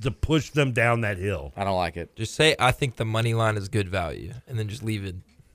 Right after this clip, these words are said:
Speaker 1: I'm, I'd take that too.
Speaker 2: <sighs> I don't like it. I don't like it.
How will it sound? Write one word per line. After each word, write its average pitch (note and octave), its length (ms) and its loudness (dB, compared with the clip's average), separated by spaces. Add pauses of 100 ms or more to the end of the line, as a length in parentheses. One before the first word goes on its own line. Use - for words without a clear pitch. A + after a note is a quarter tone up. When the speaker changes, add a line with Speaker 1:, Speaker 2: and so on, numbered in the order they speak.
(160)
Speaker 1:
I'm, F2+ 280 -2
I'd D#2+ 240 2
take F#2 220 0
that A#2 180 4
too. F3 280 0 (1040)
Speaker 2:
<sighs> - 480 -16
I G2 60 -16
don't F#2 120 -12
like C3+ 220 -12
it. G2 80 -14 (260)
I G2+ 40 -12
don't G#2+ 120 -10
like G#2+ 160 -12
it. - 60 -16